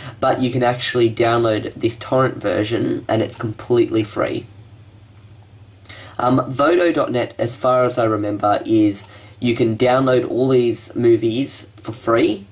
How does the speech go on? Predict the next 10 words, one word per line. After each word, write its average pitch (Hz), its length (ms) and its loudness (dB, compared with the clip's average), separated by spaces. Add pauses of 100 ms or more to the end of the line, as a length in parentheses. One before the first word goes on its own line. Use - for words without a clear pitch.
(100)
and 110 360 0
you 113 80 0
can 113 140 -4
donate 101 440 0 (220)
and 104 180 -4
stuff - 240 -2
like 104 220 -2
that. 104 260 2 (300)
So, 117 440 4 (640)
yeah, - 280 0